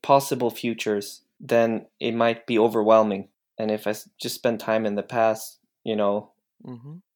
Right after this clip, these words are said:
Speaker 1: I might just be too regretful. But if I try to combine in a healthy way, learn from my past mistakes maybe, um, and gives me a will to push on forward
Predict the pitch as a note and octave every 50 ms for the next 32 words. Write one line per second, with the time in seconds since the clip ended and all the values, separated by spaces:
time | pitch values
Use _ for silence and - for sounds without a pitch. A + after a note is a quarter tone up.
0 | _ - - A2 G#2+ A2 G#2+ G#2 G#2 G#2 - - - G#2+ - - A#2+ A2 - -
1 | A#2+ A2+ A2 G#2+ G2+ A2+ A2+ A#2 - - - G#2 G#2 G#2+ - _ _ _ - -
2 | A2 A#2 A#2 - G#2+ G#2+ - - A#2 G#2+ G2+ G#2 - - A#2+ A2 G#2 - A2+ A#2+
3 | A#2+ B2 B2+ B2+ B2+ C3 C3+ C3+ - _ _ _ _ _ _ _ _ _ _ -
4 | A#2 A2+ G#2 - B2 B2 C3 B2+ - A#2+ A2 A2 A2 G#2+ G#2+ G#2 G#2 - _ _
5 | _ _ _ _ _ _ _ _ _ _ _ _ _ _ _ _ - B2 A#2 A#2
6 | B2+ C3+ C3+ C3 - A#2+ A2 A2 G#2+ G#2 G#2 - - A2 G#2 G#2 - - - G#2
7 | - - - G#2 G#2 G2+ - - - G#2+ G2+ G2+ G2 G2+ F#2+ G2 G2 - - _
8 | - _ - _ _ - A2+ G#2 G2+ G2+ G2 G2 - - - _ _ _ _ _
9 | _ _ _ _ _ _ _ _ _ _ _ - - G#2+ G#2 A#2 A2+ G#2+ - -
10 | A2+ A2+ A2 G#2+ G#2+ G2 - - _ _ _ _ _ _ _ - A#2 A#2 A2+ A#2
11 | B2 B2+ B2 A#2 A2+ A2 - - - G#2+ G2+ G2+ _ _ _ - - C3 B2 -
12 | B2+ A#2 A2 A2 - C#3+ D3 C#3+ C3 A#2 A2 A2 G#2+ -